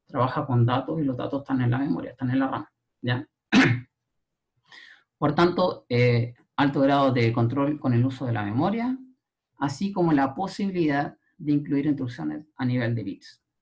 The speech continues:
¿ya? Y eso también es importante, y hoy día vamos a ver un poco de eso. Eh, ir un poco más abajo, sí, es como decir, tomar un poco la soldadora y ver un poquito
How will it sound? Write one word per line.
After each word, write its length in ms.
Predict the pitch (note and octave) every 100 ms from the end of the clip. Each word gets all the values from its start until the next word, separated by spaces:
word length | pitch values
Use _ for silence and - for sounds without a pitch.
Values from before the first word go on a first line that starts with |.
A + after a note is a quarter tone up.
| _
¿ya? 260 | - - - -
Y 120 | D3
eso 180 | C3 D#3
también 300 | D3 D#3 F3
es 60 |
importante, 440 | F3+ F#3 B2 A#2+ B2
y 100 | C3
hoy 100 | C3
día 120 | C#3
vamos 160 | D3
a 40 | D3
ver 80 | D3+
un 80 | C#3+
poco 200 | D#3+ -
de 80 | -
eso. 180 | - _ _ _ _ _ _ _ _ _ _ _ _ _
Eh, 340 | B2 A#2 A2 -
ir 160 | D3 D#3
un 120 | D3
poco 220 | E3 E3
más 240 | D#3+ C#3 B2+
abajo, 280 | A#2+ A#2+
sí, 220 | - - -
es 200 | A#2+ A#2+
como 220 | A#2+ A#2
decir, 260 | - -
tomar 260 | - B2+ C3
un 140 | -
poco 180 | - B2+
la 140 | A#2 -
soldadora 800 | - A2 G#2 A2+ E3+ E3 E3+ A3+
y 220 | B3+ C4
ver 160 | C#3 C3+
un 120 | -
poquito 480 | A#2+ B2+ B2 A#2